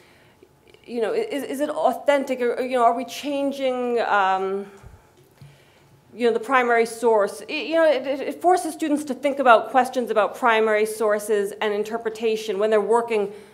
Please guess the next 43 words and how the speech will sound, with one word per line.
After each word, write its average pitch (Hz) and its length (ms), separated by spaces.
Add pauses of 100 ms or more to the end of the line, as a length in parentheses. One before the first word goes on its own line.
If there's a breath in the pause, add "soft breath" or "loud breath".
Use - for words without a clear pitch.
with 214 200
a 196 40
recipe. 175 680 (440 loud breath)
But 302 100
it, 349 100
but 370 80
it 415 160
does, 392 480 (440 loud breath)
um, 202 440 (140)
at - 140
the - 80
end 269 100
of 262 60
the 247 60
day, 214 540
give 226 220
them 240 140
a 220 60
sensory 226 680
experience 196 720
of 190 140
the 202 60
past. 190 580 (180)
And 339 160
so 415 160
it's 427 120
exciting 415 560
and 226 80
engaging 254 560
in 233 100
a 240 80
way 247 420 (920)
similar 254 640
to, 233 440
uh, 185 280 (280 loud breath)
reading 262 320
a 233 40
story. 247 380
It - 80
captures 302 460
the 247 140
imagination 254 800
through, 247 380